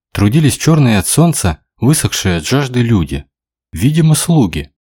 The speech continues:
Всадники на холёных лошадях с полностью закрытыми лицами, проезжая мимо нас, раскланивались с моими похитителями. Оглядывали меня с ног до головы с нескрываемым интересом.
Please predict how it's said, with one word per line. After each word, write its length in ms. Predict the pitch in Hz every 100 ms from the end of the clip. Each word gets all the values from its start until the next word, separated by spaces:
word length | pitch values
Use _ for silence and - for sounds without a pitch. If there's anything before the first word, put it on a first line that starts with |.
| _ _ _ _ _ _ _
Всадники 560 | - - 117 147 117 101
на 120 | 92
холёных 500 | - 98 139 120 -
лошадях 600 | 92 - 87 101 151 - _
с 100 | -
полностью 480 | - 139 151 104 -
закрытыми 560 | 85 90 - 131 90 82
лицами, 580 | 107 160 - 135 127 _ _ _ _
проезжая 480 | - 98 117 143 117
мимо 240 | 98 98
нас, 240 | 104 147 -
раскланивались 680 | 95 - 110 151 139 127 -
с 80 |
моими 280 | 87 95 120
похитителями. 880 | 113 113 123 - 80 - 73 71 73 _ _ _ _ _
Оглядывали 640 | - 82 104 160 151 120
меня 260 | 92 90 127
с 120 | -
ног 180 | 120 131
до 100 | 127
головы 400 | 117 131 151 110
с 100 | -
нескрываемым 680 | 87 - 95 117 147 143 165
интересом. 720 | 117 - 151 127 80 - 71